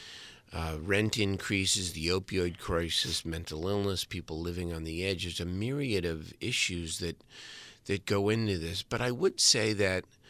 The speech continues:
over the course of a long period of time, there has been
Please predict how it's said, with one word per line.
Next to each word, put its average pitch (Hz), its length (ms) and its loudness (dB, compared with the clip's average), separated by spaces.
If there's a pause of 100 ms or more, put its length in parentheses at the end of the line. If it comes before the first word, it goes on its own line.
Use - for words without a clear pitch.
(460)
over 123 200 6
the 113 120 2
course - 480 2
of 101 320 0 (400)
a 123 60 2
long 143 420 0
period 110 400 0
of 87 160 -2
time, 76 420 -6 (1040)
there 117 160 4
has 120 260 4
been 135 560 4